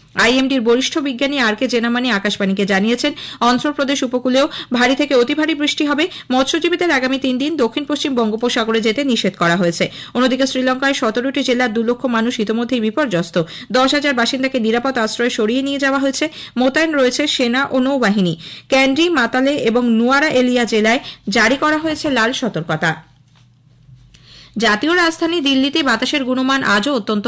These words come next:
খারাপ। কেন্দ্রীয় দূষণ নিয়ন্ত্রণ পর্ষদ জানিয়েছে, রাজধানীর বিভিন্ন এলাকায় বাতাসের গুণমান অতি খারাপ রয়েছে। দিল্লির বাওয়ানা স্টেশনে একিউআই রেকর্ড করা হয়েছে তিনশো তেতাল্লিশ,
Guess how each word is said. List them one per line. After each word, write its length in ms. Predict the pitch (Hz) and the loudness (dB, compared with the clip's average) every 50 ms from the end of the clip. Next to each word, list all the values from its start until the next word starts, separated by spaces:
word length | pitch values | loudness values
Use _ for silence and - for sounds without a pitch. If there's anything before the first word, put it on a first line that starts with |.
| 233 | -4
খারাপ। 320 | - - 190 165 160 156 156 - - _ - - _ _ - - - - - - - _ _ _ _ _ _ - - | -2 -2 0 0 0 -2 -4 -10 -20 _ -20 -20 _ _ -20 -20 -20 -20 -20 -20 -20 _ _ _ _ _ _ -4 0
কেন্দ্রীয় 340 | 254 254 240 226 262 269 254 | 2 2 2 4 2 2 2
দূষণ 320 | 220 254 240 - 330 339 | 0 -2 -2 -2 -2 -2
নিয়ন্ত্রণ 400 | 330 320 311 302 302 - 320 311 294 | 0 -2 -2 -2 -2 -2 -2 -2 -2
পর্ষদ 400 | - 262 240 233 240 - 277 247 | 0 0 0 0 0 -2 -4 -2
জানিয়েছে, 420 | - 247 220 220 247 262 - - 220 | 0 0 0 0 0 -2 -2 0 0
রাজধানীর 460 | 175 190 202 220 - 269 247 254 247 214 | 2 2 2 0 0 0 -2 -2 -2 -2
বিভিন্ন 260 | 226 220 254 262 285 | -2 -2 -2 -2 0
এলাকায় 380 | 285 269 254 240 240 269 269 254 | 0 0 0 0 0 -2 -2 0
বাতাসের 440 | 220 185 185 220 226 - - 240 220 | 0 -2 -2 -2 -2 -2 -2 -4 -2
গুণমান 400 | 208 214 220 233 233 254 254 247 - | -2 -2 -2 0 0 0 -2 -2 -2
অতি 220 | 208 214 202 302 | -4 -2 -2 -4
খারাপ 280 | 294 - 294 285 294 285 302 | -4 -2 -2 -2 -2 0 0
রয়েছে। 280 | 294 285 285 - 311 349 - - - - - - - - - - | -2 0 0 -2 -4 -4 -6 -10 -20 -20 -20 -20 -20 -18 -8 -4
দিল্লির 380 | 208 240 269 277 277 302 311 302 302 - - - | 0 2 4 4 4 2 2 0 -2 -6 -10 -4
বাওয়ানা 420 | 226 214 220 214 233 254 285 330 349 | 0 2 4 4 4 4 2 2 0
স্টেশনে 400 | 349 - - 330 302 330 320 320 302 | -2 -2 -2 -2 -2 -2 -2 0 0
একিউআই 440 | 269 262 - 277 277 277 277 277 269 | -2 0 0 0 0 2 2 2 2
রেকর্ড 280 | 240 220 214 262 262 - | 2 2 0 0 -2 0
করা 180 | - 277 277 285 | 0 0 0 2
হয়েছে 240 | 294 277 277 - 285 | 0 0 0 0 -2
তিনশো 300 | 269 254 208 202 - 214 | 0 0 -2 0 0 -2
তেতাল্লিশ, 460 | 202 196 190 226 226 233 240 277 294 | -2 -2 -2 0 0 0 0 0 -2